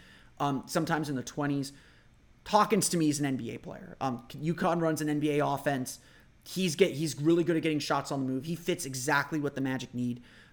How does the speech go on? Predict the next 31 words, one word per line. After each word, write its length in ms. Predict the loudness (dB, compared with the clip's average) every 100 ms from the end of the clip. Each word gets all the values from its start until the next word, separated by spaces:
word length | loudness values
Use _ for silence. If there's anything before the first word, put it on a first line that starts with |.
| -6 -2
Uh, 120 | -2 -6 0
you 120 | 0
know, 120 | 0 -6 -20 -20 -20 -20 -20 -8 6
there, 280 | 8 8 4
there's 160 | 0
probably 280 | 2 2 4
very 240 | 4 4 2
few 100 | -2
scenarios 460 | -2 0 0 -2
where 100 | -4
I'm 100 | -4
saying, 360 | -2 -4 -4 -10 -18 -12 2
"Don't 300 | 4 4 0
take 340 | -2 -2 -6
Hawkins 440 | 0 0 2 -4 -4
at 60 |
eleven." 340 | -6 -6 -6 -6
Like, 180 | -8 -8 -18 -20 -20 -20 -10 -4
if 140 | 4
you're 100 | 4
at 80 | 4
six, 520 | 2 0 0 -4 -8 -16 -20 -20 -20 -20 -20 -6 4
I'm 140 | 4
fine 240 | 6 4 4
with 100 | 0
taking 220 | 0 0
a 60 |
Jarace 320 | 2 2 2 0
Walker. 480 | 0 0 -4 -6 -10 -16 -4
I'm 100 | -2
fine 540 | 0 2 2 2 -2